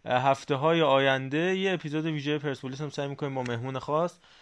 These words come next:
داشته باشیم. فعلاً منتظر نتیجه انتخابات فدراسیون میمونیم تا ببینیم چه اتفاقاتی میفته. در هفته آینده که رئیس فدراسیون هم میان دوره می‌شه گفت دیگه، چون که دو سال و نیم رئیس خواهد بود.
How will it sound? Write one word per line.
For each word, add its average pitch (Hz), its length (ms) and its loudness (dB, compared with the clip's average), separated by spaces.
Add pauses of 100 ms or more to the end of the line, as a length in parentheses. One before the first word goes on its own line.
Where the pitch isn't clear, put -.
(280)
داشته 135 320 4
باشیم. 131 280 2
فعلاً 143 580 6 (420)
منتظر 143 560 0
نتیجه 135 440 0
انتخابات 135 480 -2
فدراسیون 135 560 0
میمونیم 185 480 0
تا 165 160 4
ببینیم 156 380 0 (420)
چه 151 140 2
اتفاقاتی 139 720 0
میفته. 170 400 -2
در 160 180 4
هفته 143 420 2
آینده 143 600 2
که 120 320 0 (120)
رئیس 127 460 -2
فدراسیون 131 520 -4
هم 123 220 -2 (360)
میان 147 260 0
دوره 165 220 2
می‌شه 143 220 -2
گفت 123 200 -4
دیگه، 113 380 0
چون 120 200 -8
که 123 240 -4 (600)
دو 123 100 -2
سال 117 260 0
و 113 80 -4
نیم 123 220 -4
رئیس 101 220 -2
خواهد 101 340 -6
بود. - 180 -20